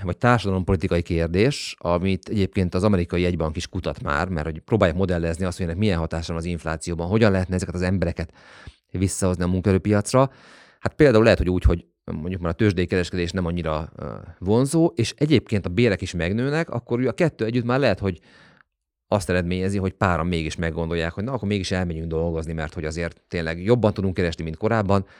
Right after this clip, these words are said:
Ráadásul a, a tőkepiaci befektetés sem annyira egyszerű már, mint régen. Szóval érdekes, érdekes ez a, ez a kérdés. Azt gondolom, hogy Magyarországon ez még nem annyira jellemző, de hát a munkaerőhiány az itt is, ö,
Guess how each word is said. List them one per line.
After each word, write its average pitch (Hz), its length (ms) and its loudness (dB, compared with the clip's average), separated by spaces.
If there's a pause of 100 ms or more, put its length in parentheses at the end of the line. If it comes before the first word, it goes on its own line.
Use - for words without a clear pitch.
(140)
Ráadásul 98 560 2
a, 82 180 0 (760)
a 78 300 0 (640)
tőkepiaci 85 800 -2 (100)
befektetés 95 640 -4
sem 101 160 -2
annyira 98 260 0
egyszerű 90 340 -2
már, - 260 -4
mint 127 160 0
régen. 120 460 4 (800)
Szóval 127 200 0
érdekes, 85 380 0
érdekes 85 360 -2
ez 73 60 -8
a, 76 300 -2
ez 76 100 -10
a 80 60 -6
kérdés. 110 340 0
Azt 131 140 -4
gondolom, 165 300 4
hogy 113 60 6
Magyarországon 110 640 6
ez 90 100 2
még 92 140 0
nem 92 180 0
annyira 90 280 0
jellemző, 82 500 2
de 104 60 4
hát 98 100 2
a 104 40 0
munkaerőhiány 92 540 2
az 82 80 -4
itt 87 180 -6
is, 78 200 -8
ö, 71 240 -6